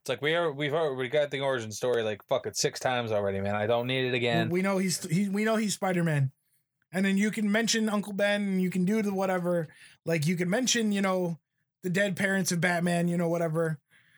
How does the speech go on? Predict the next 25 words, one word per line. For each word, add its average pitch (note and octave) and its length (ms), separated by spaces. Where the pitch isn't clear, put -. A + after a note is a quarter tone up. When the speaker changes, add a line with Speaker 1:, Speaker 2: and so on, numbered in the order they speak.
Speaker 2:
But F#3 160
we A3 140
don't, A#3 140
do G#3 120
we A3+ 100
really A3 240
have G#3+ 160
to G#3+ 100
relive G3 420
the E3+ 140
Batman F3+ 380
origin F#3 360
story F#3+ 340
again F#3 260
where F3 120
we E3 120
see F#3+ 160
them F#3 160
getting F3 220
shot F3 320
in F3 80
the E3+ 100
alley E3 360
again? E3 580
No. C3+ 420